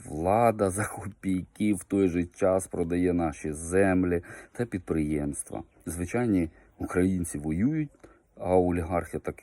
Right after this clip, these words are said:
чиновники всіх рівнів збагачуються та ухиляються від свого прямого обов'язку. По-третє, е, друзі, мало хто говорить про це,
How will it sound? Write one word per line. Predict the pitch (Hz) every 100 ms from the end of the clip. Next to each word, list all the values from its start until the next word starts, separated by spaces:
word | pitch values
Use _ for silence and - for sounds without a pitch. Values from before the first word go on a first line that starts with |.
| _ -
чиновники | - 90 85 78 76 -
всіх | 80 - 80
рівнів | 139 165 131 110
збагачуються | 90 82 104 113 - 107 -
та | 85 87
ухиляються | 80 - 87 87 90 107 107 120
від | 90
свого | - - 87 95 107
прямого | - 80 82 87 87
обов'язку. | 95 107 127 90 - - - - _ - - - - - - - - - - - - -
По-третє, | - 110 107 87 - 85 - - - 87
е, | 78 80 76 80
друзі, | 87 107 78
мало | 107 135
хто | 113 -
говорить | 95 98 127 135
про | - 76
це, | - 71